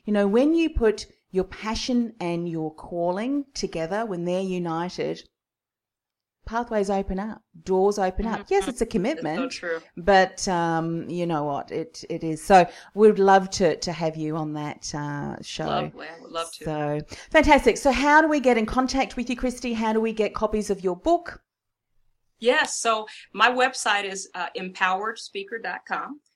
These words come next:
Speaker 2: And on that website, you can find out more about my speaking and, uh, my blog. You can sign up for my blog as well as purchase the book. So empoweredspeaker dot com slash books is how you can get a signed copy of the book. That's also how you can get information on the,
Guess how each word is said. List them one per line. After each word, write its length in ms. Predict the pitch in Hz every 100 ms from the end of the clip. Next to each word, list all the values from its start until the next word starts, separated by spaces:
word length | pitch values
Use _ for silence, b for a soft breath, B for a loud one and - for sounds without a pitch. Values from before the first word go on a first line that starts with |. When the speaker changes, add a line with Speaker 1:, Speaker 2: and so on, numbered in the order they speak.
| b b b
Speaker 2:
And 200 | 170 185
on 160 | 185 220
that 160 | 220 202
website, 500 | 202 196 196 185 180
you 60 |
can 160 | 180 175
find 240 | 175 175
out 120 | 170
more 200 | 175 175
about 320 | 170 165 160 -
my 120 | -
speaking 880 | - - 240 233 214 202 196 190 233
and, 180 | 139 135 - b b -
uh, 200 | 120 110 -
my 140 | - 151
blog. 540 | 196 202 208 208 175
You 60 | 180
can 80 | 175
sign 200 | 185 180
up 80 | 180
for 100 | 180
my 120 | 170
blog 460 | 175 180 180 180 185 - _ -
as 140 | 180 160
well 260 | 185 185
as 300 | 180 180 - _ _
purchase 240 | 196 185 -
the 100 | 190
book. 260 | 175 -
So 200 | - 180
empoweredspeaker 640 | - 220 233 233 - 226 196
dot 180 | 185 185 -
com 320 | 185 180 175
slash 380 | - 170 - -
books 460 | 185 180 - - -
is 140 | 185 -
how 140 | 175
you 160 | 165 175
can 140 | 170
get 120 | 165
a 40 | 170
signed 520 | - 247 233 208 185
copy 320 | - - -
of 100 | -
the 80 | 165
book. 220 | - 160 _ B B
That's 160 | 190 185
also 260 | 214 - 202
how 180 | 185 180
you 220 | 175 180
can 300 | - 175 170 170
get 140 | 180
information 560 | 175 175 180 170 - 180
on 360 | - 170 170 170
the, 140 | 170